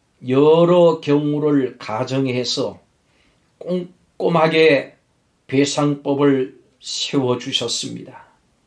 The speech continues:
성도들의 각각의 삶의 다른 정황들도 살피시고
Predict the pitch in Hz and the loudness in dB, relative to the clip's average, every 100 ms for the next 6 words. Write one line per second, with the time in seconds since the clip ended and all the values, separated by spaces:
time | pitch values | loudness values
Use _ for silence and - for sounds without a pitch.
0 | _ _ _ _ _ _ _ _ _ _ | _ _ _ _ _ _ _ _ _ _
1 | _ - - - 190 190 185 180 175 180 | _ -10 -8 0 2 4 4 4 4 2
2 | 165 160 151 - 160 170 143 - 160 151 | 2 -4 -4 -2 0 0 0 -2 0 0
3 | 151 151 156 143 - - _ _ _ _ | 0 -2 2 2 0 -14 _ _ _ _
4 | _ - 127 175 196 190 165 151 156 151 | _ -8 0 2 2 0 -2 -2 0 -2
5 | 160 160 147 156 151 156 147 131 - _ | -2 -6 -4 -4 -2 2 2 2 -4 _
6 | _ _ _ _ _ - - - 214 - | _ _ _ _ _ -10 -8 -4 -4 -4
7 | - 202 - 190 175 170 - - | -6 -4 -2 -2 2 2 2 -4